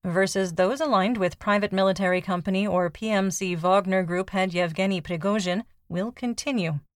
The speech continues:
Fourth, regrettably, our assessment that there would be a punitive missile strike after the announcement of military aid to Ukraine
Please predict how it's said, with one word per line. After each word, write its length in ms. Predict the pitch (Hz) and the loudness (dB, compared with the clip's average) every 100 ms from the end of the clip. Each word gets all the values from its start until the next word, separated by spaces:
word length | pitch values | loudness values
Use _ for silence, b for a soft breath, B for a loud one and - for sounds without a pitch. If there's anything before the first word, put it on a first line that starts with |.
| _ _ _ _ _ _ | _ _ _ _ _ _
Fourth, 420 | - 208 156 151 - _ _ _ _ _ | -2 0 0 -2 -10 _ _ _ _ _
regrettably, 680 | - 170 190 196 180 180 190 | -6 0 2 2 2 2 0
our 200 | 175 180 | 0 2
assessment 560 | 185 170 196 196 190 196 | 0 0 -2 0 -2 0
that 160 | 180 | -2
there 160 | 185 185 | 2 2
would 140 | 185 | 2
be 120 | 165 180 | 0 -2
a 80 | |
punitive 500 | 170 - 220 220 185 | -2 -4 -4 0 -2
missile 360 | 170 190 - 185 | 0 -2 0 -2
strike 340 | - 170 202 | 0 0 2
after 300 | 185 185 - | 2 0 0
the 100 | 185 | -2
announcement 540 | 175 175 190 202 196 185 | 0 2 2 2 -2 0
of 120 | 170 | 0
military 500 | 185 196 190 185 175 | 2 0 0 -2 -2
aid 280 | 175 190 185 | 0 -2 -2
to 140 | - | -6
Ukraine 520 | 175 165 - 214 196 | -6 -6 -2 0 0